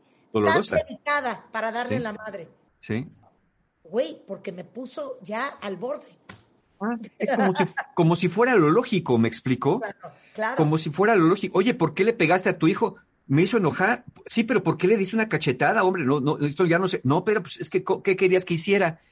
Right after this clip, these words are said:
Speaker 1: Hasta lo preguntan así. Fíjate, hay muchas variantes. Ahorita seguramente alguien que nos está oyendo, que oye esto, que ¿de qué están hablando? Va a decir, "Ay, sí, sí, como si ustedes cuando se enojan no reaccionaran mal". A ver,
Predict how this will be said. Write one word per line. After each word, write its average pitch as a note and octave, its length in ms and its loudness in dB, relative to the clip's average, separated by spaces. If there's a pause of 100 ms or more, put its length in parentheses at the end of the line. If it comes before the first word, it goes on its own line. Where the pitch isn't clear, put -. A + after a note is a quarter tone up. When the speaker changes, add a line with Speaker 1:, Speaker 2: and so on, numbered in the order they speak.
(120)
Speaker 1:
Hasta - 220 0
lo D#3+ 100 2
preguntan F#3 420 2
así. G#3+ 280 0 (460)
Fíjate, E3+ 320 2
hay G3+ 120 4
muchas G#3 280 2
variantes. D3+ 680 0 (300)
Ahorita E3 300 4
seguramente F3 600 4
alguien F3 200 2
que D#3 120 0
nos A#2+ 140 0
está C#3 200 0
oyendo, C#3+ 400 2
que C3+ 100 0
oye C3+ 200 2
esto, C#3+ 180 -4
que A#2+ 160 0
¿de B2 100 0
qué - 60 -10
están - 200 -6
hablando? A#2 360 2
Va D#3 60 2
a D#3+ 40 2
decir, E3+ 320 0 (180)
"Ay, A3+ 140 4
sí, G#3 220 -4
sí, - 320 -2 (120)
como F3+ 260 4
si F#3+ 120 -2
ustedes A#3 360 2
cuando D3+ 260 2
se D3 80 0
enojan F#3+ 380 2
no F#3 120 4
reaccionaran C#3+ 640 2
mal". A#2 300 2 (400)
A - 100 0
ver, A3+ 260 2